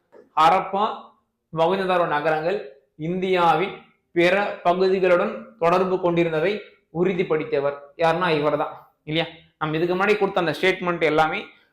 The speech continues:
அவங்களுடைய அந்த எழுத்து முறையை பத்தியா இருந்துச்சு. அஹ், திராவிட மொழி குடும்பம், அவங்களுடைய மூல வேர்கள் இங்கே இருந்துச்சு, இல்ல ரெண்டுமே ஒரே லாங்குவேஜ் தான்ன்றது பார்த்தோம். இங்க நகரங்களோட ஒப்பீடு நம்ம பார்க்கணும்.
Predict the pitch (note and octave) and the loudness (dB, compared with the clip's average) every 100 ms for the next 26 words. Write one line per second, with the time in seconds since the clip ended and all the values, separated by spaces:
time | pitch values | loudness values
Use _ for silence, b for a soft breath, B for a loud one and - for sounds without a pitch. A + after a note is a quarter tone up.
0 | - D3+ D#3+ D#3+ D#3 D#3 C#3+ D#3+ B3+ A3 | -2 2 4 6 4 6 4 6 4 4
1 | A3+ G3+ F#3 F3+ E3 F3+ E3+ D#3+ D3+ - | 4 4 2 2 0 2 2 2 -6 -12
2 | - _ _ D3+ C#3+ D3+ E3 E3 D#3 D#3+ | -18 _ _ -4 2 6 6 6 4 2
3 | D#3 D3 D3 C#3+ - _ D3+ D3+ D3 E3+ | 2 0 0 -2 -4 _ -4 -2 0 2
4 | F#3 E3+ E3+ E3+ G#3 E3 D#3+ E3 C#3+ - | 4 6 4 4 0 -2 0 0 -2 -8
5 | C#3 D#3 E3 C#3 C#3+ F3 F3+ F3+ D3+ D#3+ | -10 -2 0 0 -2 -4 0 0 2 4
6 | F3+ E3+ D#3 D#3 D3+ D3 E3 D#3 C#3+ C3+ | 4 2 0 0 -4 -4 -10 -8 -8 -8
7 | D#3 - _ C#3 C3+ G#3+ E3+ D#3+ C#3+ D3+ | -10 -12 _ -8 -8 -12 -12 -4 -2 0
8 | F3+ G#3+ G#3 G3 E3+ E3 E3+ F3 D3 C#3+ | 4 4 6 6 4 4 0 0 -4 -4
9 | C3+ C3 | -4 -4